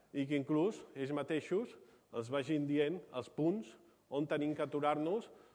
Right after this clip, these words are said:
perquè allà és on tenim la llista i els productes que tenim. No només això, sinó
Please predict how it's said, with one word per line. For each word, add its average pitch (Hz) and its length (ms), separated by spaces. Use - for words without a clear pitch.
perquè 131 240
allà 123 300
és 131 240
on 127 80
tenim 127 240
la 127 80
llista 127 520
i 135 40
els 117 160
productes 110 400
que 101 80
tenim. 98 240
No 151 80
només 160 240
això, 147 380
sinó 117 220